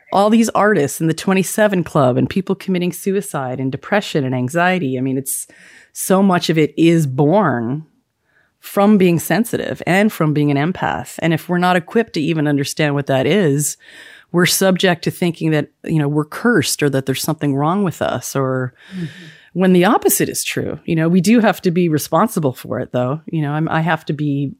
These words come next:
Speaker 1: really clear about what I need in order to do something. And that could be si-, that could be as simple as,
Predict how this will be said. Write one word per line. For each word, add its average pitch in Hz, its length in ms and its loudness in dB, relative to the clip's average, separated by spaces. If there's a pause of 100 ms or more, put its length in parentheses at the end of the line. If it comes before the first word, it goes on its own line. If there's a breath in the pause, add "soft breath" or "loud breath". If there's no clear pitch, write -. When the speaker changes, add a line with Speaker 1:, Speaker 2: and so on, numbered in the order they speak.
Speaker 1:
really 175 400 2
clear 170 580 2
about 143 420 2
what 151 180 2
I 143 100 2
need 160 300 2
in 139 100 2
order 139 220 -2
to 135 80 -4
do 147 320 -2
something. 127 400 -6
And 135 120 -2
that 160 140 -2
could 151 100 0
be 156 140 0
si-, - 220 -2
that 220 160 0
could 208 100 2
be 196 80 4
as 165 100 0
simple 156 300 0
as, 139 260 2